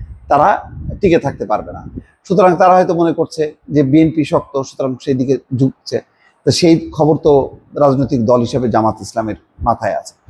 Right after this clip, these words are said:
সেই কারণে কিন্তু তারা বলছে যে লেভেল প্লেইং ফিল্ড অবশ্যই, আহ, গড়ে তুলতে হবে এবং সেটা ছাড়া নির্বাচন নিরপেক্ষ হবে না। এবং কিছু ঘটনাও তারা কিন্তু বলেছে।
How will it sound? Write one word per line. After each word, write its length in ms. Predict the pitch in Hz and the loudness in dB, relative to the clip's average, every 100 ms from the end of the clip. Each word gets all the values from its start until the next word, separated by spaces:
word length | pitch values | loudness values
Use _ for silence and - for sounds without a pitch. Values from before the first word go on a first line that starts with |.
| - - | -10 -6
সেই 200 | - 170 | 0 2
কারণে 340 | 170 156 170 190 | 4 2 0 -2
কিন্তু 220 | 170 156 | -6 -4
তারা 200 | 135 123 | 0 2
বলছে 300 | 113 117 180 226 - - _ _ 113 | 0 -2 -4 -8 -12 -20 _ _ -2
যে 180 | 127 180 233 - - - - _ - | 2 4 2 -4 -16 -16 -20 _ -2
লেভেল 300 | 131 156 170 | 2 4 4
প্লেইং 200 | - 143 143 - _ _ | 4 2 0 -6 _ _
ফিল্ড 260 | 156 180 226 - | 2 4 2 0
অবশ্যই, 520 | 123 147 - 196 247 - - _ - | 0 0 0 2 2 0 -8 _ -6
আহ, 300 | 127 113 104 - - 156 - - | 0 2 2 -2 -12 -12 -10 -2
গড়ে 160 | 143 143 | 2 2
তুলতে 260 | 160 156 180 | 2 0 0
হবে 180 | 185 226 - - | 0 0 -4 -4
এবং 340 | - 113 117 113 | -2 2 0 0
সেটা 240 | 135 135 | -2 -2
ছাড়া 260 | - 131 180 - | 0 0 2 0
নির্বাচন 380 | 131 104 113 110 | -2 -2 0 0
নিরপেক্ষ 400 | 110 - 87 98 | 0 -2 -8 -12
হবে 240 | 98 87 | -10 -10
না। 100 | 82 - - - - 147 | -10 -10 -12 -12 -6 2
এবং 260 | 156 185 | 4 4
কিছু 160 | 160 156 | 2 2
ঘটনাও 360 | 131 131 139 165 | 0 0 2 2
তারা 240 | 139 120 | 2 2
কিন্তু 200 | 117 110 | 0 -2
বলেছে। 340 | 113 147 - | 2 2 0